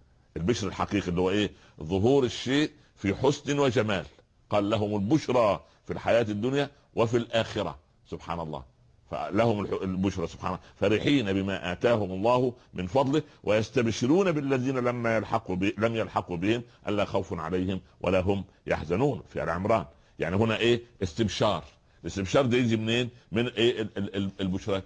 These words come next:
لماذا؟ لأنهم تسابقوا إلى رضوان الله في الدنيا، فرب العباد سبحانه وتعالى أعطاهم هذا الإيه؟ الشعور. طيب، إذا استبشر الإنسان يصل إلى حالة اسمها حالة القر. إيه القر؟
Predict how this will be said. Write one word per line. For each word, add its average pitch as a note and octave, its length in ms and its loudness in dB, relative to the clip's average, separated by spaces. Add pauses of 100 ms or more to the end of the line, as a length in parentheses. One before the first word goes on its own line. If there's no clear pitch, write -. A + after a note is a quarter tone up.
(220)
لماذا؟ F2+ 540 -6 (300)
لأنهم D3+ 920 -4
تسابقوا A#2+ 920 -2
إلى G2 180 0
رضوان G#2 420 0
الله G#2 300 -2
في E2+ 120 -10
الدنيا، D#2 400 -6 (400)
فرب B2 360 0
العباد A2 380 -2
سبحانه G#2+ 280 -8
وتعالى G#2+ 380 -4 (300)
أعطاهم A2 520 0
هذا A2 260 -2
الإيه؟ A2 340 -2 (180)
الشعور. D#2 380 -8 (280)
طيب، F#2+ 200 2 (320)
إذا C3 120 6
استبشر C#3+ 600 0
الإنسان F#2+ 540 -6 (180)
يصل C#3 260 2
إلى A2 220 -2
حالة B2+ 240 -2
اسمها G#2 300 -8
حالة A2+ 400 -8
القر. D#2+ 480 -8 (1080)
إيه A#2 60 4
القر؟ G#2+ 380 -2